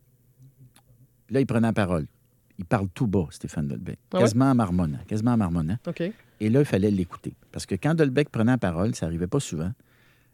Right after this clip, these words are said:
Speaker 1: Là, là, il fallait l'écouter parce qu'il allait nous dire que notre idée du siècle, là, c'était pas une bonne idée. Il voyait deux, trois coups d'avance,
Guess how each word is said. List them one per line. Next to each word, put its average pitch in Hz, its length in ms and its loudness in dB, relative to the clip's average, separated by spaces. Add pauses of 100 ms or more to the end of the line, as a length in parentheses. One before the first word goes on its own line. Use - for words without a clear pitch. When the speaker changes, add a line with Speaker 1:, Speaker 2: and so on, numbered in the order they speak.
Speaker 1:
Là, 127 200 4
là, 135 200 6
il 95 60 -2
fallait 107 240 2
l'écouter 110 380 0
parce - 180 0
qu'il 117 320 0
allait 120 220 6
nous 123 120 6
dire 160 440 2 (480)
que 117 100 -2
notre 120 260 2
idée 151 200 4
du 131 100 0
siècle, 160 440 0
là, 170 140 2 (440)
c'était 120 320 2
pas 147 160 6
une 123 100 4
bonne 110 180 6
idée. 107 280 2 (560)
Il 120 100 2
voyait 131 300 6
deux, 165 240 6
trois 156 260 6
coups 160 160 4
d'avance, 151 540 6